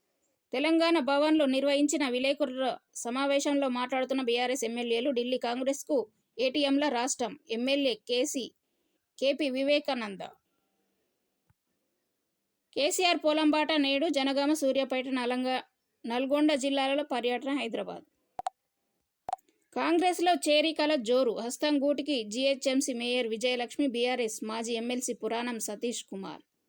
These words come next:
దీపాదాస్ రేవంత్ సమక్షంలో చేరిక. నేడు కార్గే సమావేశంలో చేరనున్న, సమీక్షంలో చేరనున్న కేకే.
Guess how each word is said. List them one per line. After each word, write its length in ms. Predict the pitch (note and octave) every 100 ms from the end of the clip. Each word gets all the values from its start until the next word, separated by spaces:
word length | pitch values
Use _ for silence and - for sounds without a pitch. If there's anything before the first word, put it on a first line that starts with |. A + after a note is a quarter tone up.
| _ _ _ _ _ _ _ _ -
దీపాదాస్ 600 | C4 C#4+ D#4+ D#4 D#4 -
రేవంత్ 460 | C#4 C4 C#4 C#4 C4+
సమక్షంలో 720 | C4+ B3+ C4 - C4 C4 C#4 B3 -
చేరిక. 400 | B3 A#3+ B3 D4 D4+
నేడు 300 | A#3+ B3 B3
కార్గే 380 | A#3+ A#3+ B3 C4
సమావేశంలో 840 | A#3+ A#3+ C4 B3 C4 C4+ C4+ B3 - _ _ _
చేరనున్న, 500 | B3 C4+ C#4+ C#4 D4 D4+ - _ _ _ _ _ _ _ _ _ -
సమీక్షంలో 680 | - B3 C#4+ C#4+ D4 D4
చేరనున్న 480 | C#4 C4 C4 C4+ C4+
కేకే. 420 | C4+ B3 B3 C#4+